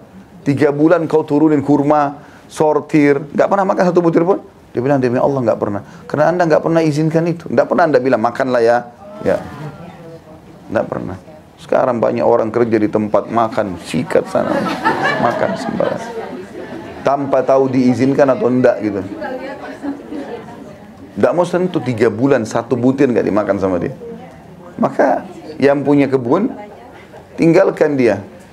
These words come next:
Dan sambil dia mengatakan, "Kau mau ikut-ikuti waraknya Sufyan ats-Tsauri ya?" Warak itu maksudnya kedekatan hubungan sama Allah. Sufyan ats-Tsauri terkenal begitu, nggak mau masuk ke mulutnya yang haram. Syubhat aja nggak mau. Kalau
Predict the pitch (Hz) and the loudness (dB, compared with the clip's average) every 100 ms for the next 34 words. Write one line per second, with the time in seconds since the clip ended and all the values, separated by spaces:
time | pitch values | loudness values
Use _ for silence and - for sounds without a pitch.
0 | - - - - 98 131 139 139 135 120 | -20 -20 -6 -2 0 0 2 2 2 2
1 | 113 117 117 107 98 117 127 127 117 - | 2 2 0 -2 0 0 2 2 2 0
2 | 110 98 110 113 120 113 - 101 107 117 | 0 0 0 2 0 0 -2 2 4 2
3 | 123 117 107 - 101 110 107 101 107 98 | 0 -2 -2 -2 0 2 2 2 2 2
4 | 107 120 87 73 - - - - - - | 2 2 2 0 -8 -14 -14 -10 -4 2
5 | 107 117 120 139 - - 120 110 104 104 | 4 4 2 2 0 0 0 0 0 0
6 | 110 110 110 110 104 101 98 98 95 87 | 0 0 0 0 0 0 2 4 2 0
7 | - - - 117 127 127 139 190 147 147 | -4 -18 -4 2 2 4 2 2 0 2
8 | 156 143 147 131 117 127 135 156 202 175 | 2 2 0 2 2 2 0 2 2 4
9 | 170 165 - 160 151 160 151 156 147 147 | 2 2 0 2 4 4 4 2 2 2
10 | 156 131 104 - - - - - 196 170 | 2 0 0 -10 -20 -20 -18 0 2 2
11 | 165 196 180 135 123 92 92 - - - | 2 2 2 2 2 -2 -8 -20 -20 -20
12 | - - - - - - - - 110 | -20 -20 -20 -20 -20 -20 -8 0 2